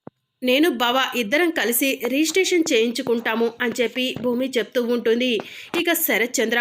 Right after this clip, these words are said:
కోపంగా చూస్తూ ఉంటాడు. "ఏంటి నాన్న, మీకు నచ్చలేదా, మీకు ఇష్టం లేదా?" అని చెప్పి భూమి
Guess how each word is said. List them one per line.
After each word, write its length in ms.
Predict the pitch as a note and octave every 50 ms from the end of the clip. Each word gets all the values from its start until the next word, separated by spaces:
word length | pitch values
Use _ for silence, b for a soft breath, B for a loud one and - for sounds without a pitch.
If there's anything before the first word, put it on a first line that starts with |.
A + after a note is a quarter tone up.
| B3 B3 -
కోపంగా 460 | A#3 G3+ A3+ A#3 - C4+ C4 B3+ B3+
చూస్తూ 380 | B3+ B3+ B3 G#3+ A#3 A#3 - B3+
ఉంటాడు. 420 | A#3+ B3 B3 A3+ A#3+ A#3 A#3 B3 B3 A#3 A#3+ B B B B B
"ఏంటి 280 | A3 A3 A3+ B3 D4 C#4+
నాన్న, 240 | C4 A#3+ A3 A3 G#3+ B3 C4+ C4+ - _ -
మీకు 200 | C4 C4+ C4+ C4+
నచ్చలేదా, 580 | A#3 A3+ G#3+ G#3 - - E4+ E4 C#4 A#3 A3+ A#3 D#4 E4+ - - C4+
మీకు 200 | C#4+ C#4+ D4 -
ఇష్టం 360 | - A#3+ A#3+ A3+ - F4+ F#4+
లేదా?" 240 | F4 B3 A3 A3+ A#3+ D4+ - -
అని 120 | B3 A#3 A#3
చెప్పి 360 | - A#3+ A3+ - B3 B3 B3 C#4+ C#4+ B B B B B G#3+
భూమి 280 | A3+ A#3 A#3 B3 B3